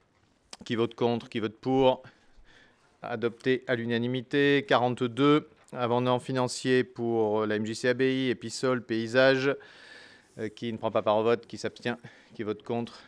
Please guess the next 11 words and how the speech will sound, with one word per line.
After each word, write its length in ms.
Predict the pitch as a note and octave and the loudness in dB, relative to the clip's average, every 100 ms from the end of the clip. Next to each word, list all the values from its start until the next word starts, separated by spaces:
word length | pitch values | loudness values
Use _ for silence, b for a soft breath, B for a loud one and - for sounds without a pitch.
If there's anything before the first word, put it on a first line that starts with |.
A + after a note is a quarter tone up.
| B | B
qui 100 | - | -14
vote 160 | G2+ G#2 | -14 -12
pour, 360 | - C3 C3 - _ _ _ | -4 -2 -2 -6 _ _ _
unanimité, 760 | A2+ A2 A2 A2 - B2+ B2+ C3 | -8 -6 -6 -6 -4 0 0 -2
N 100 | G#2+ | -6
P 120 | A2+ | -6
P 120 | A2+ | -4
V 120 | G#2+ | -4
de 60 | A2+ | -4
monsieur 180 | G#2 A2+ | -6 -8
Bouzégoub. 520 | A#2 C3 C#3+ E3 | -4 -2 2 0